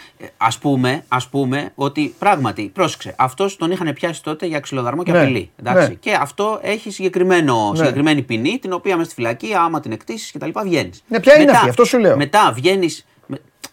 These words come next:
Speaker 1: μα σου λέω ακόμα και αν δεν πάμε στις ποινές. Πες ότι οι ποινές είναι διαφορετικές.
Speaker 2: Μα οι ποινές ορίζουν
Speaker 1: Μα
Speaker 2: τα
Speaker 1: δε-,
Speaker 2: πάντα.
Speaker 1: κοίτα, μα για ξυλοδαρμό δεν θα φας πενήντα χρόνια φυλακή.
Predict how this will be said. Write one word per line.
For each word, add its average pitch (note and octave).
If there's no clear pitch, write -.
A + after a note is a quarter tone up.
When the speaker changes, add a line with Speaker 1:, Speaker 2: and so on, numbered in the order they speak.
Speaker 1:
μα A2+
σου -
λέω D3+
ακόμα C#3+
και D#3
αν D3+
δεν D3+
πάμε E3
στις -
ποινές. -
Πες E3+
ότι D#3
οι D3
ποινές C3+
είναι F#3
διαφορετικές. E3+
Speaker 2:
Μα E4
οι D#4
ποινές D4+
ορίζουν C#4
Speaker 1:
Μα -
Speaker 2:
τα F#3+
Speaker 1:
δε-, A3+
Speaker 2:
πάντα. F3
Speaker 1:
κοίτα, D#3+
μα B2+
για B2+
ξυλοδαρμό B2
δεν D#3+
θα D#3+
φας C3
πενήντα G2+
χρόνια F#2+
φυλακή. F#2+